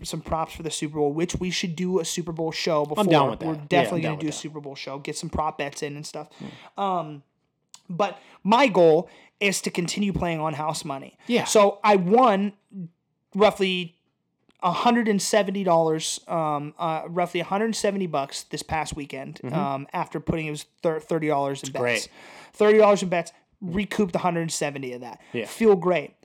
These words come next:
Speaker 1: My bet this weekend, I'm only spending twenty dollars.
Speaker 2: Only, okay.
Speaker 1: I'm only spending twenty dollars.
Speaker 2: Yeah, yeah.
Speaker 1: And that's, I still have a hundred fifty-five in the bank right now
Speaker 2: Yeah.
Speaker 1: or on, on my account,
Speaker 2: Yeah.
Speaker 1: only playing twenty dollars, and I'm not gonna spread that out too much.
Speaker 2: How much of your own money did you put into this account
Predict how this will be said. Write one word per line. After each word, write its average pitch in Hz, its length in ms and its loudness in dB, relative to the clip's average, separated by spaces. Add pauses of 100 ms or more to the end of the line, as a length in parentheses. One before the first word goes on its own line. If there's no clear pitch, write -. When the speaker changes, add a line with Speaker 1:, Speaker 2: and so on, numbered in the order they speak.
(420)
Speaker 1:
My 175 180 4
bet 190 240 2
this 214 220 0
weekend, 254 400 -2
I'm 156 180 -6 (100)
only 185 240 0
spending 160 400 -4
twenty 147 280 -6
dollars. - 560 -10 (180)
Speaker 2:
Only, 139 300 -8
okay. 117 220 -4 (200)
Speaker 1:
I'm 180 100 -4 (140)
only 214 300 4
spending 170 400 -4
twenty 147 240 -8
dollars. - 260 -16
Speaker 2:
Yeah, 170 120 6
yeah. 113 100 0 (340)
Speaker 1:
And 180 300 2
that's, 180 240 2 (180)
I 175 80 -4
still 170 220 0
have 160 80 2
a 143 40 -6
hundred 147 240 -6
fifty-five 214 480 2
in 214 60 2
the 208 60 2
bank 208 320 2
right 208 160 4
now 208 200 4
Speaker 2:
Yeah. 165 100 6
Speaker 1:
or 175 140 -2
on, 180 180 2
on 175 200 2
my 156 140 0
account, 180 340 0 (140)
Speaker 2:
Yeah. 170 120 4
Speaker 1:
only 214 240 4
playing 196 300 -2
twenty 175 260 -6
dollars, 147 440 -6
and 170 100 -8
I'm 170 180 -4
not 180 240 -2
gonna 180 180 -4
spread 170 500 -4
that 160 160 -2
out 147 220 -6
too 160 180 -8
much. 143 100 -2
Speaker 2:
How 180 80 6
much 233 160 4
of 214 140 4
your 180 100 6
own 175 80 4
money 170 180 4
did 143 160 -4
you 127 100 -6
put - 280 -4
into 127 320 -8
this 107 180 -10
account 101 380 -16